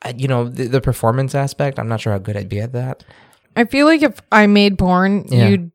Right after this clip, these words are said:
Speaker 2: be fine in it. Like, I think you do,
Speaker 1: Oh,
Speaker 2: I
Speaker 1: yeah,
Speaker 2: think you do a
Speaker 1: us-
Speaker 2: great job. I think there's not enough men dirty talking in porn.
Speaker 1: Oh, I dirty talk you,
Speaker 2: And
Speaker 1: all right.
Speaker 2: you would do amazing in that category. But m-, my problem is just that my audience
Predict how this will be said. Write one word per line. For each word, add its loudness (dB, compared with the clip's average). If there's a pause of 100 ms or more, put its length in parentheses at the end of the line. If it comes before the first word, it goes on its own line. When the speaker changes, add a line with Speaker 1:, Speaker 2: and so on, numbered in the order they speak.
Speaker 2:
be 0
fine -4
in -8
it. -10 (240)
Like, 2
I 4
think -2
you 0
do, 6
Speaker 1:
Oh, 8
Speaker 2:
I 6
Speaker 1:
yeah, 4
Speaker 2:
think 2
you 4
do 6
a 4
Speaker 1:
us- 0
Speaker 2:
great 4
job. 6
I 4
think 2
there's 4
not 4
enough 0
men 0
dirty 6
talking 4
in 4
porn. -2
Speaker 1:
Oh, 2
I 0
dirty 0
talk -4
you, -2
Speaker 2:
And 2
Speaker 1:
all 0
right. 0
Speaker 2:
you 2
would 2
do 2 (240)
amazing -2
in -6
that -4
category. -2
But 2
m-, -16 (120)
my -4
problem -4
is -8
just -8
that -6
my -2
audience -4